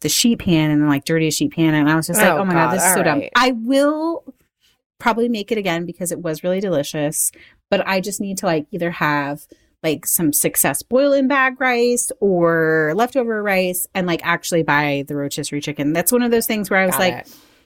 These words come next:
Speaker 1: like, looked at the recipe and was like, "Oh, I'll get the stuff to make this." And then later was like, "Oh, actually, like, I got chicken and I got rice, but, like, I didn't really read through the recipe."
Speaker 2: Got it. Oh, wait, I have to say before you tell us your third, for the record, the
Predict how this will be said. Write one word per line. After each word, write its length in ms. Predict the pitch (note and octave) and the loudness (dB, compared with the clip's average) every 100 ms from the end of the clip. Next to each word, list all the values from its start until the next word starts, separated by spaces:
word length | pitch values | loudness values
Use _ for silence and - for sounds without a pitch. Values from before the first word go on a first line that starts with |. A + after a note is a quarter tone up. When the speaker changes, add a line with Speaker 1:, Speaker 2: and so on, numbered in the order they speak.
| _ | _
Speaker 1:
like, 160 | G3+ G3 | -4 0
looked 420 | F3 F#3 B3+ - | 0 2 2 0
at 80 | F4 | -6
the 100 | F#4 | -2
recipe 680 | E4+ D#4+ D4+ D4 D4+ D4+ D#4 | -2 -2 -4 0 2 2 2
and 160 | C4+ G#3 | -2 -2
was 140 | G3+ | -2
like, 160 | F#3 - | -2 0
"Oh, 220 | D4+ B3+ | 2 2
I'll 220 | G3+ G3+ | 2 -2
get 240 | G3+ G#3 - | -2 -6 -6
the 80 | G3+ | -8
stuff 260 | - F#3 | -6 -6
to 140 | - E3+ | -6 -10
make 300 | F3 E3+ E3+ | -4 -2 -2
this." 220 | - A3+ - | -2 -2 -2
And 160 | F#3 | 0
then 120 | F3+ | 0
later 200 | F3 F3 | 2 2
was 140 | F3+ F3 | 2 2
like, 160 | E3 - | 0 0
"Oh, 280 | A3+ G3+ F3 | 0 2 0
actually, 480 | F3+ F#3 - E3 D#3 | -2 -6 -4 -2 0
like, 180 | D#3+ D#3 | -2 -2
I 80 | D#3+ | 0
got 240 | A3+ B3 | 0 0
chicken 380 | - F3+ E3+ E3+ | -6 -6 -4 -2
and 100 | E3 | -2
I 80 | D#3+ | 0
got 200 | F#3 E3 | 0 -2
rice, 260 | D#3 D#3 | -4 -4
but, 80 | - | -4
like, 200 | D#3+ D3+ | -4 -4
I 120 | F3 | -4
didn't 500 | E3 F3 E3+ D#3 D3 - _ _ | 0 0 2 2 0 -4 _ _
really 300 | D#3 E3 C#3+ | -2 0 0
read 160 | C3 B2+ | -2 -6
through 180 | - - | -8 -10
the 80 | - | -6
recipe." 580 | - - - E3+ F3 F#3 - - - - - - - - | -2 -2 -2 -6 -6 -8 -16 -20 -20 -20 -18 -16 -12 -4
Speaker 2:
Got 220 | D3+ C3+ | -2 -2
it. 200 | C3+ - _ - - - G#3+ | -2 -4 _ -18 -14 -12 -2
Oh, 80 | D4 | 0
wait, 160 | F4 A#3 | 2 0
I 80 | C#4+ | 0
have 160 | E4 | 0
to 100 | F4 | -2
say 180 | D#4+ D4+ | -4 -2
before 260 | G#3 G3+ A#3 | -2 -2 -2
you 120 | A3+ | -2
tell 200 | B3 G3+ | -2 -2
us 120 | G3+ | -2
your 100 | F#3+ | -6
third, 420 | F3 G#3 F3+ D3+ | -2 0 2 0
for 280 | - B3+ C#4+ | -4 -2 0
the 120 | A#3+ | 0
record, 500 | G#3+ B3+ - D#3+ D#3 | -2 -2 -2 -8 -8
the 80 | - | -14